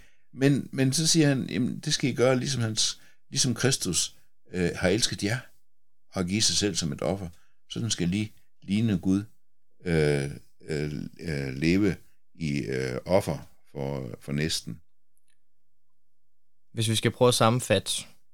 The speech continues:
Speaker 2: kapitel seks,
Speaker 1: Ja.
Speaker 2: væsentligste pointer, hvad vil du så sige, det var?
Speaker 1: Væsentligste pointer, det er, på baggrund af nåden er forbedringen mulig. Øh, man må aldrig nogensinde sige, "Okay, nu har vi forstået første hoveddel,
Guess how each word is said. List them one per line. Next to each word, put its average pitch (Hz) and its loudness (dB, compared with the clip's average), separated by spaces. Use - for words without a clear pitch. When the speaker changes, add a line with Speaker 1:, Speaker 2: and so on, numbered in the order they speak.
Speaker 2:
kapitel 107 0
seks, - 0
Speaker 1:
Ja. 95 4
Speaker 2:
væsentligste 120 4
pointer, 92 -2
hvad 113 0
vil 101 0
du 101 -2
så 104 -4
sige, 110 -2
det 90 -2
var? 98 -4
Speaker 1:
Væsentligste 139 6
pointer, 92 2
det 101 4
er, 92 6
på 87 -4
baggrund 95 4
af 82 0
nåden 92 4
er 80 -6
forbedringen 67 -4
mulig. 58 -10
Øh, 69 0
man 92 0
må 95 6
aldrig 110 6
nogensinde 110 4
sige, 92 2
"Okay, 104 4
nu 135 2
har 127 6
vi 85 2
forstået 82 2
første 143 0
hoveddel, 127 2